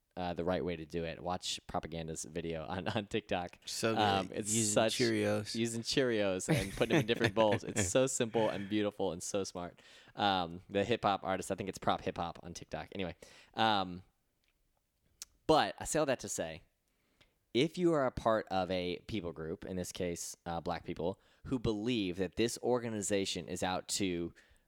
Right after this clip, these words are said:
Speaker 1: murder and, and destroy your life and, and throw you in jail unjustly,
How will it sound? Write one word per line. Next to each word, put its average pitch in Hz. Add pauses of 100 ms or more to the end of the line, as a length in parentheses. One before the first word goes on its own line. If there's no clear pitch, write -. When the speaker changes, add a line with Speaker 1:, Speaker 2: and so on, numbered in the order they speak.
(140)
Speaker 1:
murder 110 (380)
and, 90 (380)
and 95
destroy 104
your 156
life 127 (420)
and, 95 (300)
and 92
throw 107
you 139
in 135
jail 107
unjustly, 98